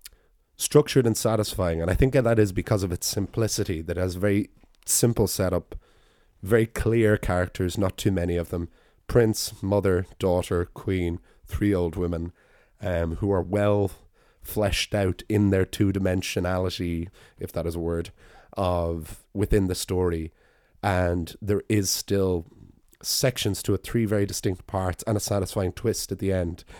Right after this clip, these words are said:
that is genuinely unexpected if you are thinking certainly of it as an, uh, analogy for Rumpelstiltskin. And those are my thoughts on it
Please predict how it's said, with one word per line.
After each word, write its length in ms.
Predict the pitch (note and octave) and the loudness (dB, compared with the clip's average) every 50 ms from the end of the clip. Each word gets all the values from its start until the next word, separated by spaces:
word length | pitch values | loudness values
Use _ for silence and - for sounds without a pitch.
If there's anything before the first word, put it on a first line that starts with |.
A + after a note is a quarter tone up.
| - - - - | -20 -10 -4 0
that 120 | A#2 A2 | 2 2
is 180 | A2 A2 G#2 G2+ | 4 2 2 0
genuinely 460 | - G#2 G#2 G2 G2 G2 F#2+ G2 F#2+ | -2 -2 -2 0 0 2 2 2 2
unexpected 720 | G2 G2+ F#2+ - - - B2 A#2+ - - - G#2 F#2 F2 F2 - - - - - - - - - - | 2 0 0 -2 -2 0 0 0 0 0 -2 -2 -2 -2 -4 -6 -4 -4 -4 -4 -6 -10 -10 -8 -2
if 280 | C3+ C#3 A2+ - - | 0 0 0 0 -2
you 220 | - G#2 G2+ G2+ G2+ | -2 -2 0 2 2
are 180 | G#2 G2+ G2+ | 2 2 2
thinking 400 | G2 - - A2 F#2+ - A2 A2+ | 0 -2 -4 -4 -6 -6 -6 -6
certainly 540 | A2+ - - A2 G2+ - G2 F2+ F2+ E2+ E2 - _ - _ _ _ _ - | -4 -4 -2 -2 -2 -2 -4 -4 -4 -6 -8 -12 _ -20 _ _ _ _ -2
of 180 | - G#2 G2+ F#2+ | 0 2 2 2
it 280 | G2 E2+ E2+ - - - - | 0 -4 -4 -10 -14 -8 -6
as 140 | G2 F#2 F#2 | -4 -2 0
an, 80 | G2+ | 0
uh, 180 | F#2+ F2 F#2 G2 - _ _ - | 0 0 -2 -4 -6 _ _ -4
analogy 640 | - G2 G2 G2+ G2+ G2 F#2+ G2 F#2+ F#2 F#2+ F#2 F2 | -2 0 2 2 2 4 4 2 2 2 0 -2 -2
for 320 | - - - F#2 F2+ F2 | -2 -4 -4 -2 -2 0
Rumpelstiltskin. 840 | F2+ F#2+ F2+ F2+ F2+ F2+ - - - G2 F#2+ - - - - E2 E2 - _ _ - - - - - - - - - - _ - | 0 -2 -2 -2 -4 -6 -6 -4 -4 -2 -2 -4 -4 -6 -8 -10 -10 -12 _ _ -20 -20 -20 -20 -20 -20 -20 -20 -20 -20 _ -4
And 140 | - A2+ A2+ | 0 2 4
those 180 | C3 C#3 B2 A#2+ | 4 4 4 4
are 40 | |
my 120 | G#2 F#2+ F#2+ | 2 2 2
thoughts 420 | F#2 - - F2+ D#2+ - - - | 0 0 -2 -2 -2 -4 -10 -10
on 140 | - D#2+ D#2 | -10 -10 -12
it 220 | E2 E2 - - | -12 -14 -14 -14